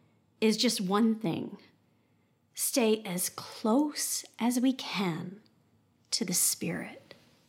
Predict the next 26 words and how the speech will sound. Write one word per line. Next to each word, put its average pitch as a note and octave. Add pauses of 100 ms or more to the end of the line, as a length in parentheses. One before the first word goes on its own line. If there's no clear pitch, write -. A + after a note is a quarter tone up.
(920)
Those D4+
who D#4
belong C4
to D4+
Christ B3
Jesus G3
have F#3+
crucified D4+
the B3+
flesh F3+
with F3+
its -
passions A#3+
and A3
desires. E3+ (580)
Since D4+
we C4
live D#4
by G3+
the F3+
Spirit, D#3+ (600)
let C#4
us A#3
keep -
in C#4
step -